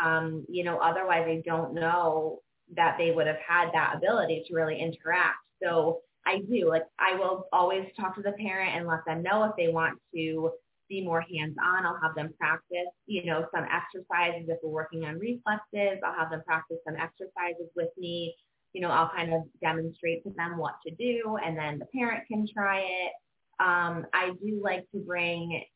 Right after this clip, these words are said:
um, my own supplies as well. So I'll bring, you know, I have, my entire trunk is filled with stuff, but I have,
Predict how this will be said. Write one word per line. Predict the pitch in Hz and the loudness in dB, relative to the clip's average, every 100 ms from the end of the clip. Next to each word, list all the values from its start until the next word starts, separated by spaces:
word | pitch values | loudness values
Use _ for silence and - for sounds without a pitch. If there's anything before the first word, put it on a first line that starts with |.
| - | -6
um, | 170 160 156 160 - | -4 -2 -4 -4 -2
my | 170 - | -2 -2
own | 165 165 - | -2 -4 -4
supplies | 165 - 151 151 165 165 | -10 -2 0 0 0 -2
as | 160 | -2
well. | 156 147 160 - 170 | 0 2 2 0 0
So | |
I'll | 160 160 160 | 4 6 4
bring, | 170 170 165 165 165 - | 0 -2 -2 -2 -4 -8
you | - 165 | -12 -6
know, | 160 | -4
I | 160 165 - | -4 -6 0
have, | 160 156 _ _ _ _ _ _ _ | 0 0 _ _ _ _ _ _ _
my | 156 | -8
entire | 165 165 175 160 | -8 -6 -6 -6
trunk | - 156 156 | -6 -8 -8
is | 147 - - | -12 -10 -2
filled | 165 160 | 0 0
with | 151 - _ | -6 -12 _
stuff, | 156 131 - | -2 -2 -2
but | - | -4
I | 175 180 | -4 2
have, | 160 | 2